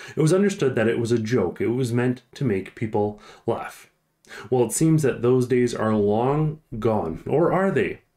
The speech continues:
To discuss this topic and to delve more into the world of comedy, I'm joined by comedian Jeremy McClellan.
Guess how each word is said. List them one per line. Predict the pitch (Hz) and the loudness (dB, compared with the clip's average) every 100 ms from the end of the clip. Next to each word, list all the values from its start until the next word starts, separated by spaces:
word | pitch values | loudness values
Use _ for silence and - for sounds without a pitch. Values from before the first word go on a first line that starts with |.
| _ | _
To | - | -4
discuss | 120 117 - 165 175 | -2 -2 0 -2 -2
this | - 180 180 | -2 -2 -2
topic | - 135 143 143 - - | -6 -4 -2 -4 -8 -8
and | 147 160 | -2 0
to | 170 | 0
delve | 139 156 185 | 0 0 2
more | 160 151 | 2 4
into | 123 113 | 2 2
the | 107 | 0
world | 95 110 135 | 2 2 0
of | 147 | -4
comedy, | - 95 95 95 - - - | -4 -2 -2 -6 -10 -20 -8
I'm | 147 165 | 0 0
joined | 143 113 113 110 | 2 2 2 0
by | 113 110 135 143 | 0 0 0 -4
comedian | - 208 165 107 90 92 - _ | -2 2 2 0 -4 -6 -14 _
Jeremy | - 90 92 | -2 -2 -2
McClellan. | 101 104 - 85 80 - | -2 -2 -6 -8 -12 -16